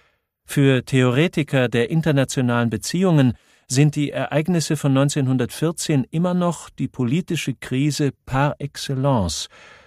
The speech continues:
so verworren, dass sie unzähligen Hypothesen Raum geben. Ein Historiker, der den Ursprung des Ersten Weltkriegs untersucht, stößt auf mehrere Probleme.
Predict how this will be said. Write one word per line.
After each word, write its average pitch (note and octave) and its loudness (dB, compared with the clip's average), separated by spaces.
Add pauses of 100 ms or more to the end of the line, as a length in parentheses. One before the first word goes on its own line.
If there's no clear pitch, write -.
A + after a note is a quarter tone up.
(240)
so C#3 2
verworren, C3+ 2 (500)
dass C#3 -2
sie B2+ 0
unzähligen C#3 0
Hypothesen A2+ -2
Raum F2+ -2
geben. D#2 -6 (1500)
Ein D3+ 4
Historiker, F3 0
der C#3 0
den B2 -2
Ursprung C3+ -2
des A2 -2
Ersten A#2 -6
Weltkriegs A#2 -6
untersucht, A#2+ -6
stößt - -6
auf G#2 -4
mehrere G#2 2
Probleme. D#2 -10